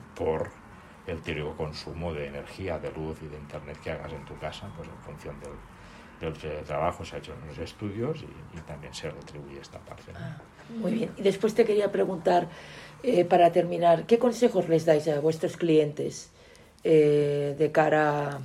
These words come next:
Speaker 2: a afrontar el, el, los, el año que vi-, nos viene encima, ¿no? O sea, una vez ya
Speaker 1: Bueno, el, el
Speaker 2: aparecido la
Speaker 1: consejo
Speaker 2: vacuna.
Speaker 1: principal cuando, cuando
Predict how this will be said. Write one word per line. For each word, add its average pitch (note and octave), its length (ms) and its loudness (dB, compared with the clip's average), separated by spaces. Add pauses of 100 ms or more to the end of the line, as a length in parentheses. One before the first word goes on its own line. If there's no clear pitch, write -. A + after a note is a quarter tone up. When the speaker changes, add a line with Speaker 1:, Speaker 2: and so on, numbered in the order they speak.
(180)
Speaker 2:
a E3 60 0
afrontar D#3 640 4 (800)
el, F#3 260 4
el, F3 480 8
los, F#3 420 4
el F#3 160 8
año F#3+ 280 8
que E3+ 120 6
vi-, E3+ 100 2
nos E3+ 200 0
viene E3 220 4
encima, D#3 400 0
¿no? F#3 220 0
O E3+ 60 0
sea, D#3 400 -2 (420)
una F3 180 0
vez E3+ 220 2
ya E3 100 6
Speaker 1:
Bueno, A#2+ 240 12
el, G#2+ 160 10
el F#2+ 40 2
Speaker 2:
aparecido D#3 260 4
la - 100 6
Speaker 1:
consejo D#3 220 8
Speaker 2:
vacuna. A#2+ 200 6
Speaker 1:
principal A2+ 640 8
cuando, E2+ 1120 -2
cuando E2 920 -4